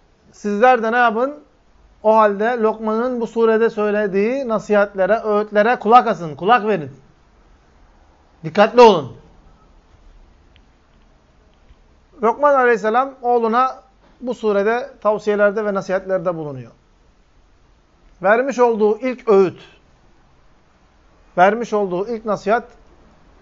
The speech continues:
"Ya buney, la tuşrik billah." Ey evladım, ey oğlum, çocuğum, yavrum, Allah'a ortak koşma. Çünkü işin esası ne arkadaşlar? Bu. Tevhid.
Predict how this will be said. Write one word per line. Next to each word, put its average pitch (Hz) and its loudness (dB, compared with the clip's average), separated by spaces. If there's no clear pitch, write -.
"Ya 196 0
buney, 202 -6
la 190 0
tuşrik 180 -12
billah." 135 -12
Ey 233 4
evladım, 185 -2
ey 190 2
oğlum, 185 -2
çocuğum, 170 -2
yavrum, 175 0
Allah'a 220 8
ortak 233 2
koşma. 165 0
Çünkü 196 -8
işin 202 -10
esası 208 -2
ne 226 0
arkadaşlar? 180 -4
Bu. 139 -4
Tevhid. 135 -8